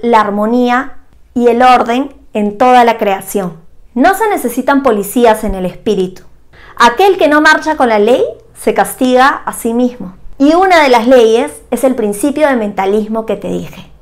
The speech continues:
al principio del video. Lo que piensas se manifiesta, de manera que aprende a pensar correctamente y con la ley para que se manifieste absolutamente todo lo bueno que deseas en tu vida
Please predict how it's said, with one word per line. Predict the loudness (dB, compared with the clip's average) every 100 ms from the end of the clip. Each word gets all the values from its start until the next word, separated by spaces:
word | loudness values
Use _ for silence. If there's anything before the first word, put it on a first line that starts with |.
| -10 -4
al | -2
principio | 0 0 2 2
del | 2
video. | -2 -6 -8 -14 -20 -20 -20 -20 -4 2
Lo | 4
que | 6
piensas | 4 2 2 2 0 0 -2
se | 0 2
manifiesta, | 2 -2 -4 2 2 2 -2 -12 -16 -18 -18 -12 -12 -14 -2
de | 2 4
manera | 6 4 4 2 0
que |
aprende | -2 -2 0 2 2
a | 0
pensar | -2 0 0
correctamente | 0 0 -2 0 0 0 -4 -6 -12 -20 -2
y | 0
con | 4 4
la | 4
ley | 4 4 2 -2 -8 _
para | 0 2
que | -2
se | -2 -4
manifieste | -4 -6 -2 -2 0 -2 0 -2
absolutamente | -4 -2 0 2 2 2 0 -2 -4
todo | 0 2 4
lo | 4 4
bueno | 4 2 0
que |
deseas | -2 -2 0 0 0
en | -4 -4
tu | -2
vida | 0 -2 -4